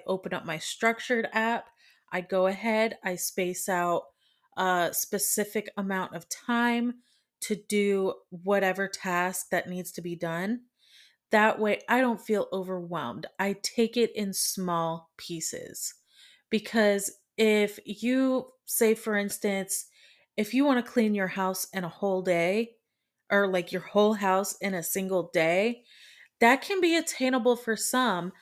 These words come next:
However, for other people, it might not be very feasible. Um, another great thing about this app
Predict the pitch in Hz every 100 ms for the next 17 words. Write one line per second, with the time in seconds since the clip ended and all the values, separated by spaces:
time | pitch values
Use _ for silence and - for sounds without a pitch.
0 | - - - 233 220 220 220 214 - -
1 | - 247 254 - 220 214 - 208 208 208
2 | 220 226 226 208 208 - - 214 208 190
3 | 180 190 190 185 185 180 _ 190 190 175
4 | 165 - - _ _ _ _ _ _ _
5 | _ - - - - - - _ _ _
6 | _ - 240 240 220 233 240 247 - 247
7 | 226 - 226 226 220 220 214 - 214 208
8 | 208